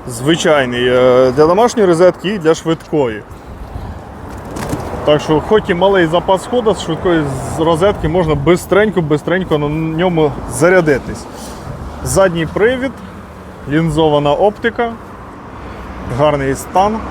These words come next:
цього пижика. Блін, в такі роки і за таку суму грошей, м, мабуть, топ-варіант. Е, в такі гроші ми можемо хіба що купити Nissan Leaf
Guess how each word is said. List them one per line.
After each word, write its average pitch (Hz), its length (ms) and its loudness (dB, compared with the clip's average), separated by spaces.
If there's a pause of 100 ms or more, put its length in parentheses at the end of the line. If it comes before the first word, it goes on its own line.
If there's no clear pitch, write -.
(280)
цього 180 180 4
пижика. 190 460 2 (1400)
Блін, 175 160 4 (680)
в - 40 -2
такі 202 280 2
роки 208 520 2
і 165 40 2
за 160 180 0
таку 185 240 -2
суму 180 280 0
грошей, 190 380 4
м, 156 60 2 (580)
мабуть, 165 300 4 (400)
топ-варіант. 185 600 4 (500)
Е, 147 240 6
в 139 80 0
такі - 300 2
гроші 220 360 4
ми 196 140 2
можемо 196 320 2
хіба 180 300 2
що 190 160 0
купити 196 460 2
Nissan 180 640 0
Leaf 190 80 0